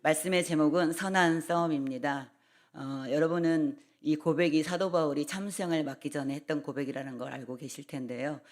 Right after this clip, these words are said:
유언과도 같은 말씀이십니다. 어, 승리를 위해서 여러분 누군가와 싸워본 적이 있으신지요? 음, 그것이 아무리 작은 거라 할지라도 이겼을 때는 이긴 자만이 아는 그 기쁨의 환희가 있습니다.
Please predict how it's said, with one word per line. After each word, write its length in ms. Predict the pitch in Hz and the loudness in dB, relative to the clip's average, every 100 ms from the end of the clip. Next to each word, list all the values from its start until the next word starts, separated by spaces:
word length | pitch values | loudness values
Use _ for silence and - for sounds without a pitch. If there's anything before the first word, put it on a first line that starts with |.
| - - | -20 -4
유언과도 640 | 143 151 147 147 143 135 | 0 2 2 0 -2 -4
같은 340 | 131 143 - 143 | -8 -10 -6 -4
말씀이십니다. 1000 | 139 120 135 131 127 131 127 123 123 123 _ _ _ _ _ | -4 -6 -6 -6 -6 -8 -8 -8 -10 -12 _ _ _ _ _
어, 720 | - 123 123 123 113 62 67 - | -12 -10 -10 -10 -10 -12 -14 -12
승리를 480 | - 254 277 269 | 0 6 8 10
위해서 280 | 233 190 165 | 10 8 6
여러분 300 | 147 143 143 | 4 4 0
누군가와 560 | 139 139 147 143 135 127 | 0 0 0 2 0 -4
싸워본 460 | 123 180 170 156 143 | -4 -4 0 -2 -2
적이 200 | 135 127 | -6 -8
있으신지요? 760 | - 139 147 135 127 127 160 - _ _ _ _ _ _ _ _ | -10 -10 -10 -8 -4 -4 -6 -10 _ _ _ _ _ _ _ _
음, 280 | 135 135 123 | -12 -12 -12
그것이 300 | - 143 - | -8 -6 -4
아무리 300 | - 147 156 | -2 2 2
작은 340 | 165 165 147 160 | 0 0 0 2
거라 200 | 156 143 | 2 0
할지라도 680 | 151 151 165 139 147 151 120 | -2 -4 -2 -2 0 -2 -2
이겼을 460 | 139 170 165 165 | 0 0 2 -4
때는 340 | - 139 165 131 | -2 0 2 2
이긴 320 | 131 151 151 | 0 0 2
자만이 420 | 156 143 139 135 | 0 0 0 -2
아는 360 | 127 139 151 120 - _ | -2 0 0 -2 -10 _
그 100 | - | -10
기쁨의 520 | 139 160 - 160 156 | -6 -6 -4 0 2
환희가 420 | 151 175 180 160 139 | 2 0 0 0 0
있습니다. 840 | 131 - 151 143 127 127 127 | -2 -2 0 0 0 -4 -4